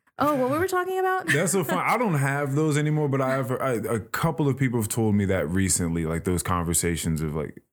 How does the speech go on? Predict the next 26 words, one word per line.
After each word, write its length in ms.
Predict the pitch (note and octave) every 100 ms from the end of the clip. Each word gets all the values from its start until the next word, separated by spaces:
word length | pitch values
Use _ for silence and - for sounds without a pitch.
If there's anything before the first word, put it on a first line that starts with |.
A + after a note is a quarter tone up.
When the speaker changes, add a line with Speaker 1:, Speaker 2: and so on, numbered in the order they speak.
| -
Speaker 2:
someone, 720 | - - F2+ F2 E2+ D#2 D2 - _ _ _ _ -
oh, 120 | E3
actually 260 | B2+ B2 A#2+
the 60 |
same 240 | G#2+ A2+ G#2+
person 260 | A2 G2+
that 100 | G2
told 160 | G#2 F#2+
me 60 |
about 200 | F#2+ F2+
that 140 | F#2 F2
Facebook 360 | G#2+ F#2+ F2 D#2
network. 360 | D2 D2 C#2+
Speaker 1:
Mm-hmm. 500 | A3 G#3+ F3+ F3+ -
Speaker 2:
Just, 180 | F#2 F2+
like, 120 | F2+
having 400 | E2+ G2 F#2+ F2+ F2+
a 60 |
phone 480 | - F#2+ F#2 F2 F2
nearby 540 | F2+ F2 E2 E2+ E2+
and, 120 | D#2+ D#2+
like, 140 | D2+
there's 140 | F2+ -
someone 340 | G2 F2+ E2
on 260 | E2+ F#2 F#2
there, 360 | D#2 D2 D2+